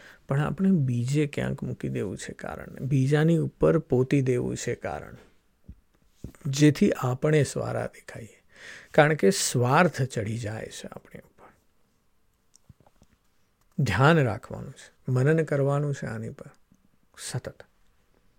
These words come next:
વેદો કહે છે કે, હે માતા, હરિનું મસ્તક ક્યાં ગયું છે તે અમો જાણતા નથી.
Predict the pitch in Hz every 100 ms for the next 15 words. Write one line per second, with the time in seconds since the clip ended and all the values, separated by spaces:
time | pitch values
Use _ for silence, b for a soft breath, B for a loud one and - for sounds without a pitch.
0 | _ - - - - - - b b b
1 | b b 143 139 147 185 175 147 156 175
2 | 160 156 165 147 135 135 156 127 120 _
3 | _ _ _ _ _ _ - - 143 165
4 | 180 170 139 135 139 - 180 160 165 -
5 | 127 131 151 139 131 143 139 156 165 156
6 | 151 147 131 147 147 127 120 127 131 123
7 | 110 - -